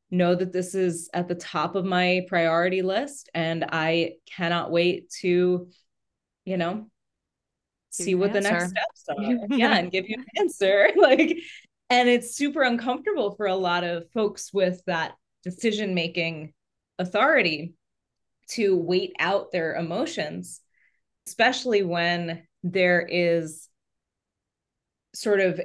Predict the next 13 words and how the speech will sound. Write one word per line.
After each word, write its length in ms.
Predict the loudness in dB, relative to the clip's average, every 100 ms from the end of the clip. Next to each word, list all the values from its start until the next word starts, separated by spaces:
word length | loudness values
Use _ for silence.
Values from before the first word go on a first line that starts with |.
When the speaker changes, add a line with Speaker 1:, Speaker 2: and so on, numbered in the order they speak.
| 2
Speaker 1:
a 500 | 4 4 2 -2 -6 -16 _ _ -8
misperception 1080 | -4 -4 -4 -8 -4 -2 -2 -2 -4 -4 -2
that, 400 | 0 0 -2 -8 _ _ _ _ _ _
like, 280 | -4 -4 -6
excitement 880 | -10 -8 -4 -2 -2 -4 -6 -6 -8 -18 -20 _ _ _ _ _ _ _ _
is 800 | 2 4 4 2 -6 -12 -14 -18 _ _ _ _ _ _ _ _ _ _
a 60 | -12
clear 340 | -2 0 0
yes, 720 | 0 0 -2 -10 -14 -18 -20 _
right? 360 | -6 -2 -2 -2
Rather 380 | 2 4 4 2
than, 200 | 0 -4
like, 340 | -4 -6 -8